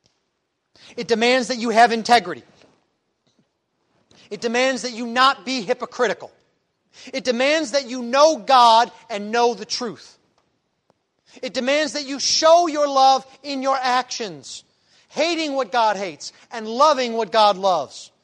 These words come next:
And it demands that you pursue others with your love, showing them that they are valued and that you are committed to them. Now, how can you do all that? The answer is you can't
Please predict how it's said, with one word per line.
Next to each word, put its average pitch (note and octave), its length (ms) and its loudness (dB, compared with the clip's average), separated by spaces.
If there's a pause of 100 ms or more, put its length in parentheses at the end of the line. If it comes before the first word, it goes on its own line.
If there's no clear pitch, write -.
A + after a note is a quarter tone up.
(320)
And B3+ 140 -4
it C4+ 140 -6
demands C#4+ 480 -4
that D4 140 -10
you B3+ 180 -10
pursue C#4 680 -10
others D4 440 -2 (180)
with F4 300 -4
your B3 200 2
love, C#3+ 420 -6 (560)
showing D#4+ 500 2
them C4 200 -4
that G#3+ 220 -6
they D#4 240 4
are A#3+ 220 -4
valued F#3+ 640 -2 (640)
and A#3+ 120 -6
that B3 80 -6
you D#4 340 -2
are B3 220 2
committed A3+ 560 -6
to D3+ 80 -14
them. B2 160 -20 (1700)
Now, D4 140 2
how F4+ 180 4
can D#4+ 240 -4
you C4+ 120 -6
do A3+ 320 -8
all G3+ 280 4
that? - 420 -10 (1700)
The G3+ 140 -10
answer A#3+ 340 -6
is F#3 180 -8
you F#3+ 120 -18
can't - 580 -10